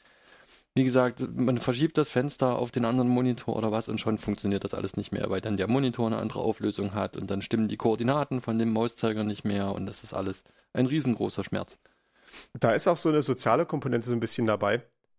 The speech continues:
Speaker 2: Bei einer grafischen Oberfläche hält's der durchschnittliche Entwickler für akzeptabler, mal Dinge zu verschieben. Also gerade irgendwie, also irgendwie so bei Outlook habe ich irgendwie unter das Gefühl, irgendwie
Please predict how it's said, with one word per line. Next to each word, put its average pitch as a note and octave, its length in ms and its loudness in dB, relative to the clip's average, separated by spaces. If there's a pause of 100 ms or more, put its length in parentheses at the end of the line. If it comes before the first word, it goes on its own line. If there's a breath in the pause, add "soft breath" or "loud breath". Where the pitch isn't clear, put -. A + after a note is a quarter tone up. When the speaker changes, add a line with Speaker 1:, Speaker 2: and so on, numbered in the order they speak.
Speaker 2:
Bei A#2 220 2
einer A#2+ 200 2
grafischen B2 440 -4
Oberfläche F3 640 2 (1040)
hält's C#3+ 520 0
der C3+ 140 2
durchschnittliche D3 440 0
Entwickler D3 320 0
für - 100 -2
akzeptabler, D3 600 0
mal C3 180 2
Dinge C3+ 220 -2
zu C#3+ 140 -4
verschieben. B2+ 500 -4
Also G#2 260 0
gerade A#2+ 320 2
irgendwie, A#2 520 0 (380)
also A#2 180 0
irgendwie A#2 160 0
so A#2 160 0
bei G#2+ 140 2
Outlook C#3 340 0
habe A2 120 -2
ich G#2 100 -8
irgendwie A2+ 260 -4
unter A#2+ 160 -2
das A2 140 -2
Gefühl, B2 260 -2
irgendwie A#2 520 -2